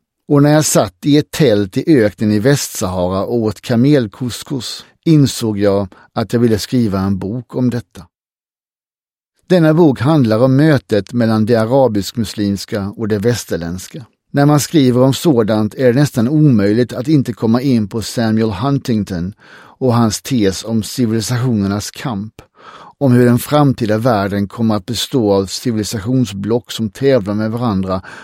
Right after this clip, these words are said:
om makt och inflytande. Det är inte det denna bok handlar om.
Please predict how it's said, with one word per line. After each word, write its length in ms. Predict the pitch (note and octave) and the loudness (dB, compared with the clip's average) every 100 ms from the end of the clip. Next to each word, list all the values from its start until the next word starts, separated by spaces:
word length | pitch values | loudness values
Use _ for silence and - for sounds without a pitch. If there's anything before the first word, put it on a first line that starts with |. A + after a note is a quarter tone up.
| - | -12
om 160 | - A#2 | -2 2
makt 320 | A2+ G2 - | 2 0 -6
och 80 | G#2+ | -2
inflytande. 760 | A2+ A2+ - G2 - F2 G#2 A#2 _ _ _ _ _ - - - - | -2 -2 -6 -8 -8 -12 -12 -14 _ _ _ _ _ -20 -20 -10 0
Det 80 | |
är 40 | D3 | 2
inte 240 | D#3 C#3+ | 4 2
det 340 | B2+ D#3 F3 E3 | 0 2 2 0
denna 340 | C3+ C#3 G#2+ | 0 0 0
bok 280 | G2+ G2+ F#2+ | -2 -8 -10
handlar 320 | A#2+ G#2+ F2+ | -12 -12 -14
om. 200 | A#2+ G2 | -20 -20